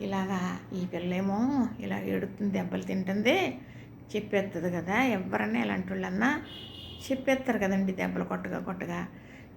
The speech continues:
తీలేంది ఏం చేస్తుంది మరి?" కూర్చోబెట్టి, సరే అని కొంచెం కోలుకున్న తర్వాత అడిగారంట ఆ అబ్బాయి, "పొద్దుటి నుంచి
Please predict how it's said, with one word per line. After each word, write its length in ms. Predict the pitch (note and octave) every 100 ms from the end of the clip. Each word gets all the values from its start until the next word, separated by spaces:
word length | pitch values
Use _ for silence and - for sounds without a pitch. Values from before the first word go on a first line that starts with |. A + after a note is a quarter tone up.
| -
తీలేంది 500 | B3 D4 D#4 D4 C#4
ఏం 220 | C4+ C4+
చేస్తుంది 320 | C#4 C4+ B3
మరి?" 360 | A#3+ A3+ G#3+ A3 - - - - - - - - - - -
కూర్చోబెట్టి, 720 | - - A3+ G3 - G#3+ F#4 - - - - -
సరే 240 | - F3+ F#3+
అని 120 | F#3
కొంచెం 340 | - A3+ A#3
కోలుకున్న 600 | G#3+ F#3+ F3+ F#3 F#3+ F3+
తర్వాత 560 | F3+ F3 F3 F3+ A#3+ G#4 - - - -
అడిగారంట 580 | F#3+ F3 F3 E3 D#3+ E3 - - - - -
ఆ 40 |
అబ్బాయి, 400 | F#2 F2+ - F2+ - - - - -
"పొద్దుటి 320 | A#3+ G#3 B3 C4+
నుంచి 500 | B3+ A#3+ - G4